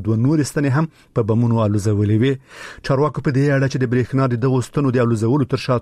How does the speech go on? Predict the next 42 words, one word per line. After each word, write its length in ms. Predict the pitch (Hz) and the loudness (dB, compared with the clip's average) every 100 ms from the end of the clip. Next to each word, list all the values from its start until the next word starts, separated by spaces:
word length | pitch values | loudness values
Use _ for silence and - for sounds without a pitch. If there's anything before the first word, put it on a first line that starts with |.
| - | -2
څوک 260 | 160 151 147 | -2 0 0
لاس 220 | 147 143 151 | 0 0 -2
لري 200 | 143 131 | 0 0
رسمي 220 | 127 - | 0 -2
څرګندونې 600 | 151 113 101 101 113 131 113 | -2 -2 0 0 2 2 0
نه 40 | |
دي 120 | 147 165 | 0 0
کړي، 120 | 170 147 | -2 -2
خو 80 | 160 - - - 135 | -4 -6 -20 -4 -2
له 80 | |
دې 140 | 123 120 107 | 0 0 0
مخکې 200 | 135 160 | -2 0
د 80 | 143 127 123 | 0 0 0
ډېرو 320 | 165 165 156 156 120 | 2 2 0 -2 -2
دا 80 | 143 | -2
ډول 220 | 143 131 131 135 | 0 0 0 -4
پیښو 240 | 135 139 | -4 -4
مسؤلیت 420 | 131 - 135 117 127 | -4 -4 0 0 -2
په 40 | 123 | -4
سیمه 220 | - 131 | -2 -2
کې 100 | - | -2
پر 140 | - 107 101 | -4 -2 0
غیر 180 | 156 160 | 0 0
مسؤل 300 | 147 - 147 | -2 -2 0
وسلوالو 580 | 139 - 110 113 104 101 | 0 0 0 2 0 -4
اچول 320 | - 107 104 | -2 -2 0
شوی 200 | 117 101 | 0 2
دی. 140 | 113 151 135 _ _ _ _ - | 2 0 -2 _ _ _ _ -6
خبرونه 380 | 131 110 120 | -2 0 0
له 160 | 117 147 | 0 0
ازادي 240 | 117 113 113 | 0 0 0
راډیو 260 | 107 110 | 2 2
اورئ. 300 | 110 120 143 139 - _ _ - | 2 2 2 -2 -8 _ _ -2
د 120 | 143 156 | 0 2
امریکا 260 | 170 151 180 | 0 0 0
د 60 | 175 | 0
بهرنیو 300 | 156 170 170 160 | 0 0 0 0
چارو 220 | 160 156 | 0 2
وزیر 240 | 156 151 | 2 0
انتونی 280 | 147 151 147 | 0 0 0
بلینکن 460 | 120 139 151 147 139 | 0 0 0 -2 -2
خپل 220 | - 147 | 0 0